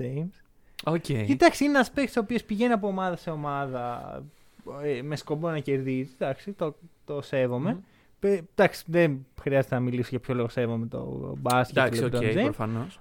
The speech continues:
Speaker 1: Αλλά το θέμα είναι ότι μου τους πάει πρώτον ότι συνεχώς θέλει να έχει ρόλο στις αποφάσεις το, του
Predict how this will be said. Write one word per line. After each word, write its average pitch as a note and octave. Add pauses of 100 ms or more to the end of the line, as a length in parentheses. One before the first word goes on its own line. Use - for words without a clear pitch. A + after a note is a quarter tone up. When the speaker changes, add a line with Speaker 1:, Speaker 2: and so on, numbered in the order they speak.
Speaker 1:
Αλλά B3
το A#3
θέμα D4+
είναι D4+
ότι A3+
μου G3+
τους G#3
πάει A#3+
πρώτον A#3
ότι F#3
συνεχώς F#3
θέλει G#3
να G3+
έχει - (380)
ρόλο F3
στις -
αποφάσεις D3
το, C3+
του C3+